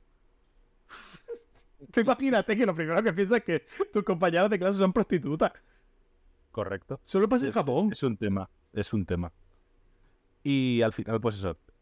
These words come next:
Speaker 2: es un poco borde para afuera, porque todo el mundo la trata mal por sus circunstancias, pero luego al final es simpática y tal.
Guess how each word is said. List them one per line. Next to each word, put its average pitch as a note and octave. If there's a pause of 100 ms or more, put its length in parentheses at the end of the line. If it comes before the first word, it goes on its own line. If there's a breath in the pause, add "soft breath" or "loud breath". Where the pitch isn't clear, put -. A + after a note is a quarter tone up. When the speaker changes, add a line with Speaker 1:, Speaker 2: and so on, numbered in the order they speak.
(140)
Speaker 2:
es C3+
un D3
poco C#3+
borde D3
para C#3
afuera, D3
porque F2
todo G2+
el G#2
mundo A2+
la A2
trata G#2
mal B2+
por F#2+
sus F#2
circunstancias, G#2+
pero F#2+
luego G2
al F#2+
final F#2+
es F#2
simpática G2
y F2+
tal. B2